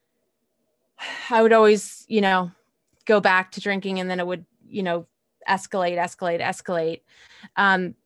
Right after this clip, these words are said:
but I just, I, I didn't know, I didn't feel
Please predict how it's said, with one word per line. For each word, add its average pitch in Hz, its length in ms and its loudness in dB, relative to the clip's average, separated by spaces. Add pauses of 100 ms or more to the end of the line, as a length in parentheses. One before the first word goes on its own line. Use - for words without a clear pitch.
(1080)
but 220 160 4
I 220 160 4
just, 240 540 0
I, 214 280 -2 (880)
I 214 260 0
didn't 254 500 0
know, 226 680 2
I 226 100 2
didn't 277 360 -2
feel 233 840 0